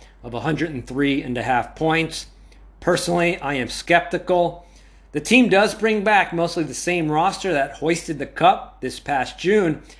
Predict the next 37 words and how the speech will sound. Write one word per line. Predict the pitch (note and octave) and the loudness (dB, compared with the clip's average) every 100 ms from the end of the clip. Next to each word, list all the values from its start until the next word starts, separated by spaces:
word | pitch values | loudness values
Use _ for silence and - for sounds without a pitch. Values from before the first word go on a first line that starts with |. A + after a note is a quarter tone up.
| - - | -20 -6
However, | F3+ F#3+ F3 F3 | 0 2 4 4
that | F3+ F#3+ | 2 2
can | E3+ | -2
be | D#3+ | 0
a | C3 | 0
negative | B2+ B2+ E3 C4 F#3 B2 A#2 | 0 0 2 2 2 0 -4
effect. | A#2 - C3+ D3+ - - - - _ - | -8 -2 0 0 -6 -20 -20 -20 _ -10
Usually, | C3+ A3 G#3+ E3+ D#3 D3+ - - - | 0 2 4 4 4 2 -4 -20 -14
when | C3 C#3 | -10 -10
teams | - F3+ E3+ A#2+ | -4 -2 0 -4
win | A#2 D3+ B3 | 0 4 4
the | E3+ | 2
Stanley | - D3 C#3+ D3 | -4 -6 -4 -6
Cup | - E3 D3+ - - - - - - | 0 2 2 -4 -20 -20 -20 -20 -10
and | C#3 C#3+ | -6 -2
bring | D#3 E3+ E3+ | 0 2 4
in | F3 E3+ | 2 2
some | D3+ C#3 | -2 0
new | D3 C#3+ | 0 2
guys, | F#3+ G3+ D3+ C3+ A#2+ - - _ - | 4 4 4 0 -4 -14 -20 _ -16
that's | - | -6
a | E3 | 0
little | D#3+ D3+ | 2 2
bit | D3+ | 2
of | C#3+ C3+ | 0 -2
a | A#2+ | -4
jolt | - E3 D#3 D#3 - - | 0 2 2 0 -10 -12
of | C3+ C3 - | -10 -10 -4
energy | E3+ G#3+ B2 C#3 | 0 0 0 -2
to | A#2 C3+ | -4 -6
the | B2 | -6
roster. | A#2 C#3 F#3 F3+ - B2 G2+ - - - - - - - - | 0 4 4 4 0 -2 -4 -14 -20 -20 -20 -20 -20 -20 -14
The | B2+ | -2
Golden | E3+ F#3 F#3 F3+ F3+ | 4 4 4 2 2
Knights | E3+ D3 - B2 | 4 2 -2 -4
will | D3 G3 | 0 0
get | E3 D3+ C3+ - | 2 0 0 -4